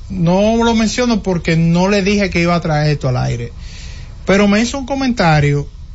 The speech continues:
Estamos custodiando unos niños que andan entre, ¿qué? Siete, nueve años. Tienen como punto en común los niños de que practican fútbol,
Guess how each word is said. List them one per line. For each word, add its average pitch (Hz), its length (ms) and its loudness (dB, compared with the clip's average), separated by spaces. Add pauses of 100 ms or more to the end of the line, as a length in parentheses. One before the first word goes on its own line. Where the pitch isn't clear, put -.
(960)
Estamos 226 840 2 (540)
custodiando 220 840 2
unos 214 160 2
niños 208 320 2
que 208 100 -2
andan 196 220 0
entre, 185 580 0 (840)
¿qué? 175 220 2
Siete, 220 600 0
nueve 170 340 0
años. - 560 0 (1800)
Tienen 247 440 2
como 240 280 2
punto 240 300 -2
en 226 120 0
común 214 540 0
los 190 220 -4
niños 165 440 0
de 170 220 0
que 165 240 -2 (180)
practican 180 600 0
fútbol, 165 540 -2